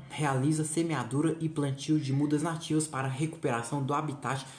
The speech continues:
das ararinhas azuis. Aqueles animais que foram salvos e reintroduzidos na natureza novamente. E para ficar ainda mais comprovado para vocês, pessoal, está aqui essa imagem aqui, né, pessoal? Do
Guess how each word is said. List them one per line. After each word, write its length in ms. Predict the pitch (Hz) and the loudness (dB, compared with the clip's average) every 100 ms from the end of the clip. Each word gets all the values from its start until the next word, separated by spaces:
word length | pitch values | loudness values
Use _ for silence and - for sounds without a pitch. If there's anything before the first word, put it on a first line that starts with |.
| - - | -20 -6
das 220 | 127 127 | -2 0
ararinhas 600 | 135 131 120 123 160 135 | 0 0 0 0 0 0
azuis. 380 | 120 - 120 - - | -4 -2 -2 -2 -6
Aqueles 320 | 156 247 254 | 0 2 2
animais 360 | 269 226 165 | 2 2 0
que 120 | - 151 | -2 -4
foram 260 | - 147 | 0 -2
salvos 420 | 135 127 156 160 | 0 -2 -2 -2
e 160 | 170 160 - - - - | -4 -6 -10 -20 -20 -8
reintroduzidos 720 | 156 175 165 165 143 131 156 | 0 0 2 0 2 0 0
na 120 | 151 | 0
natureza 540 | 143 143 135 135 139 143 | -2 -4 -2 0 0 0
novamente. 520 | 135 139 98 98 - - - - | 0 0 -2 -6 -12 -18 -20 -6
E 80 | 120 | -4
para 220 | 123 180 | 0 0
ficar 160 | - 180 | 0 -2
ainda 140 | 170 | 0
mais 200 | 170 208 | 0 0
comprovado 520 | - 196 160 135 139 | -2 -2 -2 -2 -4
para 180 | - 123 | -2 -4
vocês, 280 | 101 - 175 | -4 0 0
pessoal, 320 | - 101 98 | 0 -4 -4
está 200 | 98 - | -4 -2
aqui 220 | 127 - | -4 0
essa 200 | 143 135 | 0 0
imagem 380 | 127 117 110 107 | 0 0 0 -2
aqui, 160 | 101 185 | -2 -2
né, 100 | 180 | -2
pessoal? 420 | - 95 95 87 | -4 -6 -8 -10
Do 120 | - | -8